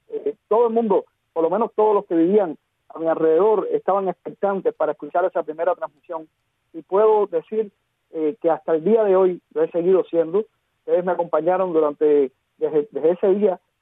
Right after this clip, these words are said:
eh, hasta el último día en que permanecí en Cuba, y tal es así que nunca he, he podido dejar de ser oyente. Y desde acá, donde estoy ahora en este exilio forzoso y añorando poder estar de nuevo en nuestra tierra amada, ustedes me hacen ir a nuestra tierra amada diariamente.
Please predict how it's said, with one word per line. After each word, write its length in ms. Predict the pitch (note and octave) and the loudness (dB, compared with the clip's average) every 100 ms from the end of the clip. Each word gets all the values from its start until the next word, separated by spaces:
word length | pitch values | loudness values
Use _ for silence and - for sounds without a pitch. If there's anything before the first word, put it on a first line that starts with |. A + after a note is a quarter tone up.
| _ - | _ -8
eh, 180 | C#3+ C#3+ | -4 -2
hasta 360 | D3+ C#3+ - C#3+ | -2 -6 -4 -4
el 80 | E3 | -2
último 300 | F#3 F#3 F#3 | -2 0 2
día 100 | G3+ | 0
en 80 | F3+ | 0
que 100 | E3+ | -2
permanecí 440 | D3+ D3 C#3+ F#3+ | 0 -2 -2 -4
en 100 | F3 | -2
Cuba, 380 | G#3 A3+ F#3 - _ | -2 0 0 -4 _
y 120 | D#3 | -16
tal 220 | D3+ F3+ G3+ | -4 -2 -2
es 60 | |
así 340 | F#3+ - A3 F#3 _ _ _ | -2 -2 -4 -6 _ _ _
que 100 | D#3+ | -4
nunca 460 | F#3 A3+ A3+ F#3+ - | -2 -2 0 0 0
he, 120 | E3 - - | -2 -4 -6
he 100 | E3+ | -4
podido 300 | F#3+ F#3+ G3 | 0 2 2
dejar 220 | D#3+ F3 | 0 0
de 100 | E3 | -2
ser 180 | F3+ E3 | 0 2
oyente. 400 | E3 E3 - A#2+ _ | 2 2 -2 -16 _
Y 100 | D3+ | -10
desde 240 | E3+ G3+ | -6 -4
acá, 320 | G#3 - A3+ - _ _ _ | -4 -2 -2 -4 _ _ _
donde 160 | C#3 C3+ | -14 -8
estoy 200 | - F3+ | 0 2
ahora 220 | F3+ F#3+ | 2 0
en 60 | E3+ | -4
este 460 | - F#3 E3 - | -2 2 2 0
exilio 520 | D3+ - A3 F#3+ E3+ | -2 0 0 2 2
forzoso 540 | - C3+ - G#3+ G3+ E3 | 0 -6 -2 -2 -2 -2
y 40 | |
añorando 560 | C#3+ C#3 D#3+ G3 F#3 - _ _ - | 0 0 0 0 -2 -2 _ _ -2
poder 260 | D#3+ G3 | 2 2
estar 360 | F#3+ - F#3+ D3+ _ _ - | 2 0 -2 -2 _ _ -4
de 100 | D#3+ | 0
nuevo 180 | F#3 | 2
en 60 | F#3 | 0
nuestra 220 | E3 D#3 | 0 0
tierra 240 | F3 F3+ E3+ | 0 0 0
amada, 260 | G3+ G3 | -2 -2
ustedes 400 | D#3 - A3 G3+ | -2 0 2 2
me 120 | F3 | 0
hacen 340 | F3+ F#3 F3 F3+ | -2 -4 -8 -4
ir 100 | F#3 | -2
a 40 | |
nuestra 260 | D#3+ - D3+ | -2 -4 0
tierra 240 | F3 F3 | 0 0
amada 280 | F3 F#3+ F3+ | 0 2 0
diariamente. 800 | D#3 E3 F#3+ F#3+ F3+ F3+ E3 | 0 0 2 2 2 0 -6